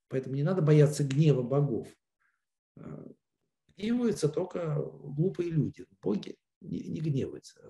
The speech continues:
Богам, в общем, всё равно. Да, да, до нас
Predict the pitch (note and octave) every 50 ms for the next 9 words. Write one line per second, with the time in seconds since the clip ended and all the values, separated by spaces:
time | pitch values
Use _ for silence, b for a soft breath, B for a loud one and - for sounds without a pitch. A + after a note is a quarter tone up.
0 | - - - - - - C#4 G3 E3+ G3 - - E3 D3 D3+ - - D3 C3+ B2+
1 | B2 G2+ - - _ _ _ _ _ _ _ _ _ _ _ _ _ _ _ _
2 | D3+ D3+ - - - - - - - - - B2 C#3+ F3+ F#3+ F#3+ -